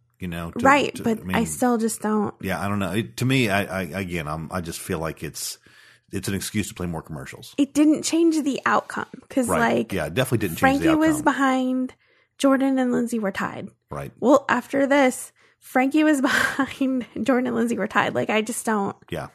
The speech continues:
Speaker 2: I don't get it.
Speaker 1: Had
Speaker 2: It
Speaker 1: no
Speaker 2: felt
Speaker 1: impact whatsoever.
Speaker 2: Right. So, like, y-, like, I think the idea of having them do group dances or something else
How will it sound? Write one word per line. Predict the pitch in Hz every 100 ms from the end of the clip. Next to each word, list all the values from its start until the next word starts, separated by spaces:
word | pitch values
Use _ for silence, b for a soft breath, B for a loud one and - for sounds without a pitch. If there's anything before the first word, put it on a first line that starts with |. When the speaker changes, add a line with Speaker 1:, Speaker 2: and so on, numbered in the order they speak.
| -
Speaker 2:
I | 240
don't | 254
get | 196 196
it. | -
Speaker 1:
Had | - 226
Speaker 2:
It |
Speaker 1:
no | 135
Speaker 2:
felt | 104 107
Speaker 1:
impact | 98 90
whatsoever. | 82 - 90 80 69 71 _
Speaker 2:
Right. | 226 190 - - _ _ _
So, | - 240 -
like, | 294 294
y-, | - -
like, | 254 240 262 - _ _ -
I | 240 240
think | 269 254 220 - _
the | 226
idea | 220 226 233
of |
having | 226 220 240 226
them | 226 b b b
do | - 226
group | 320 349 370
dances | 247 220 - 214
or | 220
something | 220 285 285 269 220
else | 226 214 214 - -